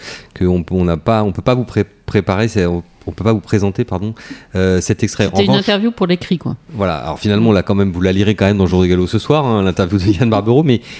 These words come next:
Speaker 1: lui a beaucoup insisté sur une chose que je trouve intéressante, Thomas, c'est qu'il a dit, bon, les gens qui me demandent globalement à combien de pourcents il en est peut-être en état de forme,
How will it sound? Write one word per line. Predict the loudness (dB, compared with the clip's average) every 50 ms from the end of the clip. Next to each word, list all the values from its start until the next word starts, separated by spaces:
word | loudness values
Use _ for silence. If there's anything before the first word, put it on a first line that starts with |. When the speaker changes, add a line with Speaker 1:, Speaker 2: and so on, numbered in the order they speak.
| -20 -12 -6 0
Speaker 1:
lui | 2 4 4
a | 4
beaucoup | 2 0 -2 -4 -4 -4 -2 -2
insisté | -2 -2 -2 -6 -8 -4 0 0 0
sur | 0 2 2 2
une | 2 2
chose | 0 -2 -2 -2
que | -4
je | -6 -4
trouve | 0 0 0
intéressante, | 2 2 0 -2 -2 -2 -4 -2 0 0 0
Thomas, | 0 0 0 0 0 -2
c'est | -4 -6 -8 -8
qu'il | -6 -4 -2 0
a | 0 0
dit, | 0 -2
bon, | 0 0 0 0 0 0
les | 0 0 0
gens | 0 -2 -2
qui | -2 -2
me | 0
demandent | 0 2 2 2 2 2 2
globalement | 2 2 2 2 0 0 -2 -2 -2 -4
à | -6 -6
combien | -4 -2 0 0 0 0
de |
pourcents | -2 -6 -10 -6 -2 -2 0
il | 0 0
en | 0 0
est | -2
peut-être | -2 -2 -4 -2 -2
en | -2
état | -2 -2 -4
de | -4
forme, | -2 0 0 0 0 -2